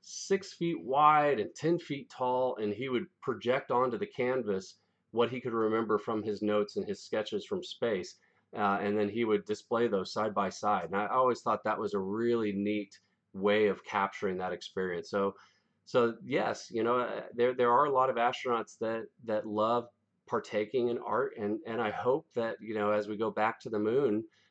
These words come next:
uh, with the next woman and the, or for the fir-, with the first woman and the next man,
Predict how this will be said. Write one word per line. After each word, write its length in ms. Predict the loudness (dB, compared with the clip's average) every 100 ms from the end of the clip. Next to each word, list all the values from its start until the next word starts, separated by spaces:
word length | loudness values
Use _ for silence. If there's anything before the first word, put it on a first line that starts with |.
| _
uh, 200 | -2 0 0
with 120 | 0
the 60 |
next 240 | -2 -4 -2
woman 260 | -2 0 0
and 120 | 0
the, 160 | 0 -4 -8
or 200 | -4 -4 -4
for 100 | -6
the 80 | -6
fir-, 180 | -8 -6
with 160 | -8
the 80 | -6
first 320 | 0 2 2
woman 260 | 2 2 2
and 100 | 2
the 40 | 0
next 260 | -2 -4
man, 420 | -2 0 0 -2